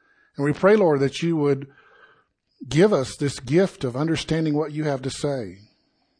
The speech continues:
I specifically pray that you would only give me words to speak that are the words you want spoken, and that anything that is not from you would not come out of my mouth.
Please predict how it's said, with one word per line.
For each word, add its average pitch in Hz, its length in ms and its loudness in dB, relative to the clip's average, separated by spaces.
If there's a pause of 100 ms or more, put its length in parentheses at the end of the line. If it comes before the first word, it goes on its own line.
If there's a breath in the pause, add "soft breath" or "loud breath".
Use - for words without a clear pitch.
(180)
I 156 200 0
specifically 165 680 -2
pray 143 300 -2
that 127 260 -4
you 151 140 -2
would 131 260 -2 (680 soft breath)
only 185 260 2
give 156 240 2
me 160 140 -2
words 147 400 -2
to 127 120 -6
speak 165 460 0
that 139 140 -2
are 131 80 -4
the 127 100 -6
words 135 400 -6
you 156 160 -6
want 156 300 -4
spoken, 113 600 -10 (880)
and 135 140 -8
that 131 80 -2
anything 170 520 0
that 147 100 4
is 127 360 -4
not 151 300 -2
from 156 220 -4
you 170 360 -2
would 135 360 -6 (340)
not 131 380 -6
come 160 180 -2
out 160 140 -2
of 135 100 -4
my 143 160 -4
mouth. 139 480 -8